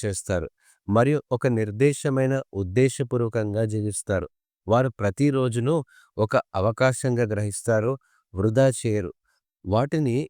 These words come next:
నిత్యత్వం కోసం దగ్గరగా ప్రయత్నిస్తున్నామని పరితపిస్తూ ఉంటారు. రోమిలకు రాసిన పత్రిక పన్నెండు పదకొండు ప్రకారము, "ఆసక్తి విషయంలో మాంద్యులు కాక,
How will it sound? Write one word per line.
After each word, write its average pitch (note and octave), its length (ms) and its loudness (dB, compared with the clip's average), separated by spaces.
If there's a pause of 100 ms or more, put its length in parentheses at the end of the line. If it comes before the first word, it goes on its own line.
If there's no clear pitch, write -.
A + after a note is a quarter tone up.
నిత్యత్వం C#3 600 0
కోసం C3+ 520 -2
దగ్గరగా A2+ 580 0
ప్రయత్నిస్తున్నామని A#2 1300 -2 (260)
పరితపిస్తూ A2 800 -2
ఉంటారు. G2 440 -2 (1160)
రోమిలకు D3 380 4
రాసిన D3 220 -2
పత్రిక B2 540 0 (140)
పన్నెండు A#2+ 400 2
పదకొండు G#2+ 520 -2
ప్రకారము, G2 680 -2 (340)
"ఆసక్తి C3+ 600 0
విషయంలో C3 680 0
మాంద్యులు G2+ 600 0
కాక, G#2+ 600 -2